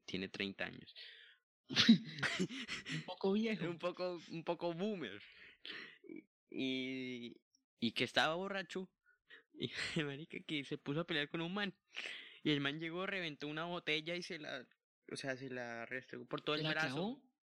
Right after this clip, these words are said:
Speaker 1: No, no, no. O sea, le, ¿cómo el hijo de putas digo eso?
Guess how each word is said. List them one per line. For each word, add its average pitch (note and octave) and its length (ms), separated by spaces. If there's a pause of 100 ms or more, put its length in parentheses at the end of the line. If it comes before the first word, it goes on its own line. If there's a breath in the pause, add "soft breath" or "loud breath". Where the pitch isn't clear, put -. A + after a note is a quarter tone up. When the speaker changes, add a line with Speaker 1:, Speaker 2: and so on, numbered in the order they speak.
(140)
Speaker 1:
No, D3+ 140
no, F3 100
no. F#3 240 (540 soft breath)
O - 60
sea, C#3 180
le, A#2 680 (400)
¿cómo A#2+ 300
el C3+ 80
hijo - 160
de - 100
putas A#2+ 420
digo B2+ 240
eso? B2 160